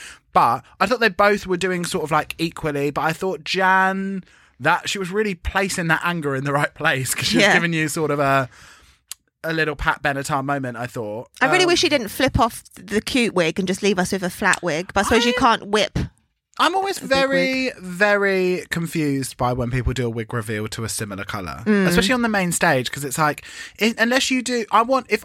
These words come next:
Speaker 1: for me personally, I want, um, like, an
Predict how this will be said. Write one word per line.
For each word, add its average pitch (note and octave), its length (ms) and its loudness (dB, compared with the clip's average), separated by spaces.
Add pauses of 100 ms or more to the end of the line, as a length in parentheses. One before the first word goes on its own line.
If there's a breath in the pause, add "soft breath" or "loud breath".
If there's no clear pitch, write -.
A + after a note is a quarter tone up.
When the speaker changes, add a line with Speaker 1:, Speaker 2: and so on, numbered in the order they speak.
(160)
Speaker 1:
for A#3 200 2
me A3+ 260 2
personally, C#3 640 0
I D3+ 140 4
want, D3+ 360 0 (160)
um, C3 540 -2 (580 loud breath)
like, C#3+ 220 2
an C#3+ 200 -2